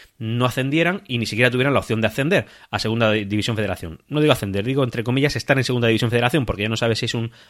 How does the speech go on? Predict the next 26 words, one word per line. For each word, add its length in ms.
ascenso 420
o 40
simplemente 400
en 60
mantenerse. 520
Pero 140
bueno, 120
que 80
tenía 300
el 80
nivel 280
de. 200
Bueno, 120
pues 120
ese 140
jugador 320
ha 40
destacado 720
y 180
sirve 320
para 180
reforzar 380
una 160
plantilla 400
que 100
teóricamente 920